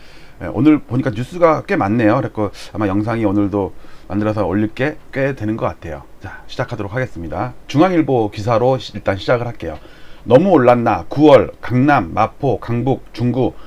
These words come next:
아파트 매매 빵." 네. 그리고 배경에는, 어, 동방불패, 예, 영화의 여주인-,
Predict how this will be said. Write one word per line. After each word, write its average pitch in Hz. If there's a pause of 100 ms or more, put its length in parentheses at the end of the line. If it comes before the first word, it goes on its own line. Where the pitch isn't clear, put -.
(120)
아파트 - (100)
매매 120 (100)
빵." 104 (1080)
네. 80 (840)
그리고 107
배경에는, 113 (720)
어, 85 (480)
동방불패, 110 (520)
예, 90
영화의 98 (100)
여주인-, 101